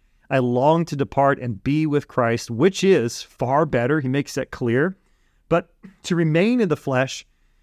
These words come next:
is more necessary for your sake. Since I am persuaded of this,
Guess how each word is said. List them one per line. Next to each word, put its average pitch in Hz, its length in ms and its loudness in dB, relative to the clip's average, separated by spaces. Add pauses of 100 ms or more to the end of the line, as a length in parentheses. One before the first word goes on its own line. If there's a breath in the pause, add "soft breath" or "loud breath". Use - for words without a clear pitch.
(140)
is 147 140 0
more 160 220 4
necessary 156 840 0
for 156 200 -4
your 226 220 0
sake. 110 380 -4 (420)
Since 170 340 0
I 165 160 0
am 180 120 0
persuaded 156 560 -2
of 131 120 -4
this, 110 340 -6